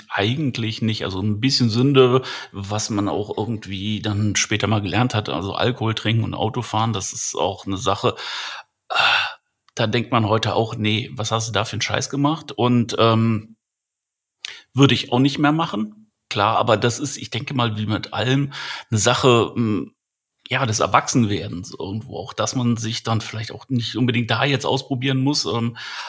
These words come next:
aber mit anderen Sachen, weiß ich nicht, ähm, also geklaut habe ich auch nie und, ähm,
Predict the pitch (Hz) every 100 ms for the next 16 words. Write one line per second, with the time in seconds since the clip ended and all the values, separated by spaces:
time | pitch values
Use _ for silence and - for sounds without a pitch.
0 | - - 120 113 113 - 123 123 107 -
1 | 104 98 117 92 - - - - 117 117
2 | 98 - 101 131 113 98 - 120 123 -
3 | 123 127 117 104 110 92 - - 90 92
4 | 101